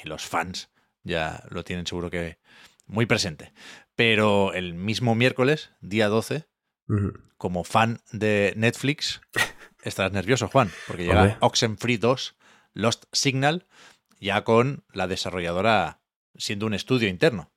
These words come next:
Speaker 1: de, de
Speaker 2: Claro.
Speaker 1: Netflix.
Speaker 2: Un día importante, Pep, para, para la historia del videojuego, seguramente, vaya. O sea, es el día en el que Netflix de repente da el salto, ¿no? Eh, <laughs> claramente, eh, día importante. No, es verdad que si no habéis jugado el primer Oxenfree, por ejemplo, lo podéis jugar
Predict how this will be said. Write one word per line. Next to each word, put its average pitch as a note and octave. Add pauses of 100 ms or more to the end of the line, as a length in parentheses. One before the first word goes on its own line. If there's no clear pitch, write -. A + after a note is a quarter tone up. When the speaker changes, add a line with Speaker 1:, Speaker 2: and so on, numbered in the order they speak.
(120)
Speaker 1:
de, E2
de D#2+
Speaker 2:
Claro. E2
Speaker 1:
Netflix. - (520)
Speaker 2:
Un F#2
día F#2
importante, G2
Pep, G2
para, D#2+ (100)
para D#2+
la E2
historia F#2+
del F#2
videojuego, E2+
seguramente, F#2+
vaya. G2+
O -
sea, G2
es F#2
el F2+
día F#2+
en F#2
el F#2
que G2
Netflix G2
de F#2+
repente F#2+
da F#2
el F2
salto, G#2+
¿no? B2+
Eh, F2 (400)
<laughs> -
claramente, G#2+
eh, E2+
día F#2
importante. F#2
No, G#2+
es F2
verdad G#2+
que G#2 (440)
si -
no F2+
habéis F#2
jugado F2+
el E2+
primer F2+
Oxenfree, F2+
por F2
ejemplo, F#2
lo G2+
podéis F2+
jugar F#2